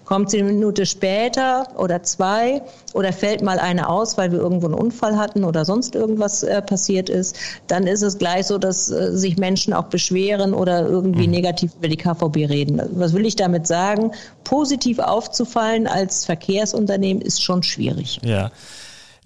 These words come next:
Speaker 2: Das, ähm, eine Thema ist natürlich die Information der Fahrgäste. Und die K V B investiert, wenn ich die Zahl richtig gelesen habe, fünfundsiebzig Millionen Euro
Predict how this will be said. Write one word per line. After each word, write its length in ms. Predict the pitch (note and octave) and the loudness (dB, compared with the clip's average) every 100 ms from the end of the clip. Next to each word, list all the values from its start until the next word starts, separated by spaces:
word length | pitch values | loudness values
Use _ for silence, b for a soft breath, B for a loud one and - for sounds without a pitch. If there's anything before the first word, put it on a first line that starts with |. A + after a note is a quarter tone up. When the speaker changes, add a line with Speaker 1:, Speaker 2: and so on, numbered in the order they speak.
| - | -2
Speaker 2:
Das, 320 | A#2 A#2+ - - | 2 2 0 2
ähm, 420 | B2 A#2+ A2 A2 - _ - | 4 4 4 0 -8 _ 0
eine 240 | B2+ D#3 | 2 2
Thema 280 | - D3+ C#3+ | 2 4 4
ist 180 | C3 C3+ | 2 0
natürlich 480 | B2 B2+ A#2+ - | 0 0 -2 -4
die 120 | - A#2+ | -4 -2
Information 600 | A#2+ A2+ G#2+ - A2+ G#2+ | 0 0 -2 -2 -2 -2
der 100 | G2 | -2
Fahrgäste. 580 | G#2 G2 G2 - G2 - | -4 -4 -6 -8 -8 -8
Und 180 | A2 | -6
die 40 | A2 | 0
K 140 | B2 | 0
V 140 | A#2+ A2 | 2 0
B 260 | A2+ C#3 | 2 2
investiert, 640 | B2 A2+ - B2 C3 B2 | 2 2 0 0 0 0
wenn 100 | A2+ | 0
ich 140 | A2+ - | 0 -2
die 100 | A#2 | -4
Zahl 220 | B2 A2+ | -2 0
richtig 180 | A#2+ - | -2 -4
gelesen 300 | A2+ A2 A2+ | -4 -2 0
habe, 100 | A2 | 0
fünfundsiebzig 580 | C#3 C#3 A#2 - A#2 A2+ | 0 0 -2 -4 -4 -2
Millionen 540 | G#2 G#2 B2+ C#3 C3 | -2 0 0 0 0
Euro 520 | G#2 A#2 B2+ C3 C#3+ | 2 4 4 4 2